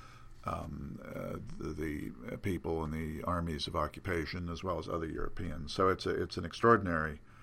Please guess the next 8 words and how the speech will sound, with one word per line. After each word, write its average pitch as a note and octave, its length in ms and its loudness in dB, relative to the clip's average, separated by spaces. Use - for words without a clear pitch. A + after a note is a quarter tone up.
story, F#2 720 8
and E2 560 -2
Andrew F2 300 -4
Nagorski, D#2+ 680 0
um, D#2+ 400 -4
summarizes D#2 600 2
it - 120 -8
for, E2 340 -6